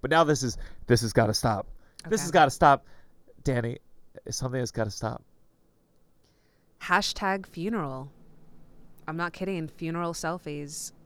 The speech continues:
Speaker 1: Funeral
Speaker 2: Um,
Speaker 1: selfies.
Speaker 2: I'm, I'm c-, uh, just as confused as you are. Uh, but yeah, if you look up, that's a real thing. If you go on Instagram and look up hashtag funeral,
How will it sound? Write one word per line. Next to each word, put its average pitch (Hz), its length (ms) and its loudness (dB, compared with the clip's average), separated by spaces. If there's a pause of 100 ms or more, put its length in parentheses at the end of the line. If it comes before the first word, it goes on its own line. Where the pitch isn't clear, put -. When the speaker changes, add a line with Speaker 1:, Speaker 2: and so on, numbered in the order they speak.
(120)
Speaker 1:
Funeral 151 360 -4
Speaker 2:
Um, - 60 -2
Speaker 1:
selfies. 117 560 -2 (960)
Speaker 2:
I'm, 202 640 -2 (920)
I'm 233 560 0
c-, - 220 -10
uh, 175 80 -4
just 170 280 -4
as 175 180 -2
confused 170 760 -6
as 156 220 -8
you 165 160 -4
are. 143 340 -8 (180)
Uh, 156 480 -2
but 165 140 -4
yeah, 196 220 0
if - 140 -10
you 202 160 -6
look 190 220 -4
up, 208 160 -6
that's - 260 -2
a 220 100 -4
real 214 180 -4
thing. 208 200 -8
If - 120 -16
you 160 80 -6
go 160 120 -4
on 160 80 -6
Instagram 160 380 -10
and 156 120 -12
look 160 140 -14
up 143 120 -10
hashtag 151 440 -14
funeral, 151 440 -12